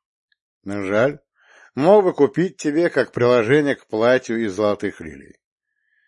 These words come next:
Я заглянул в гостиную и кивком ответил на приветствие охранников. Сегодня их было трое. «Саша, что за купеческие замашки? Купить то, купить это, будто речь о килограмме яблок.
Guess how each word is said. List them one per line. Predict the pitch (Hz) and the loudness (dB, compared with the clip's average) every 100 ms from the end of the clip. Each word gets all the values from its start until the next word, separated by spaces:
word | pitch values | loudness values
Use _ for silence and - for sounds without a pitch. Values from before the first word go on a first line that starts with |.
| _ _ | _ _
Я | 143 147 | -4 -4
заглянул | 110 101 104 104 | -2 -4 -2 -4
в | 92 | -2
гостиную | 101 - 143 151 139 123 | -4 -4 -6 -4 -4 -6
и | |
кивком | 107 107 92 _ 127 117 | -6 -8 -10 _ -4 -2
ответил | 101 101 90 95 | -4 -4 -6 -6
на | 95 92 | -8 -6
приветствие | 98 95 90 - 95 | -6 -4 -6 -6 -8
охранников. | 95 92 82 82 - 82 _ _ - _ | -6 -10 -12 -16 -18 -20 _ _ -20 _
Сегодня | - 120 104 101 113 131 123 | -8 -4 -2 -2 -4 -4 -6
их | |
было | 101 98 87 | -6 -6 -6
трое. | - - - _ _ _ _ _ _ _ _ _ _ _ _ | -12 -20 -20 _ _ _ _ _ _ _ _ _ _ _ _
«Саша, | - 214 170 101 110 101 - - _ | 2 6 6 4 -2 -2 -4 -20 _
что | - - 233 | -6 2 4
за | 233 | 4
купеческие | 233 - 185 165 - 165 | 0 2 2 2 -2 -2
замашки? | 143 143 120 110 - 120 117 - - - | 0 2 2 -2 -2 -4 -4 -6 -20 0
Купить | 190 196 220 - | 2 2 0 0
то, | 147 175 208 | 4 6 6
купить | 180 151 151 135 | 4 0 -2 0
это, | 135 180 180 165 156 - - - | 2 4 4 4 4 0 -18 0
будто | 175 180 180 180 | 2 4 6 6
речь | 226 226 | 6 4
о | 196 | 2
килограмме | 180 185 175 175 175 160 | 4 4 6 6 4 2
яблок. | 123 107 95 104 - | 2 2 0 -4 -6